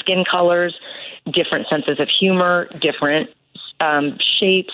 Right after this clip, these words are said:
bodies, all the things. I want all of you in this. I, everything that makes you you, I, if you're, if you feel comfortable with it, I hope you bring it to the table. I want to, us to talk about colorism.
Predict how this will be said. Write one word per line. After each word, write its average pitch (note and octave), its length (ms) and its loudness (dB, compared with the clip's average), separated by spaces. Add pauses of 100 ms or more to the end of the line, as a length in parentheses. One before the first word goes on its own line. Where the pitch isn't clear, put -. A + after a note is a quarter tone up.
(120)
bodies, F3 640 0
all F#3+ 240 2
the F3 180 0
things. D3 280 -2 (500)
I F3+ 440 0
want D#3+ 420 0
all D#3+ 280 4
of D3+ 140 0
you C#3 200 0
in C#3 260 0
this. D#2+ 160 -2 (280)
I, - 240 -4 (100)
everything A3+ 640 0
that F#3 140 0
makes D#3+ 340 -2
you E3+ 120 2
you, D3+ 460 2 (100)
I, E3 300 -2
if - 120 -2
you're, E3 280 2
if E3+ 100 0 (100)
you G#3 200 2 (160)
feel E3 340 2
comfortable D3+ 480 0
with C#3+ 140 0
it, D3 160 2 (360)
I E3 180 0
hope F#3 240 2
you F3 120 0
bring E3 280 2
it D#3 120 -4
to E3 100 -2
the D3 120 2 (100)
table. C#3 440 0
I D3+ 120 0
want D3+ 400 2
to, - 200 -2
us D#3 180 -2
to - 140 0 (140)
talk C#3 200 -4
about F#3 240 0
colorism. D#3 680 2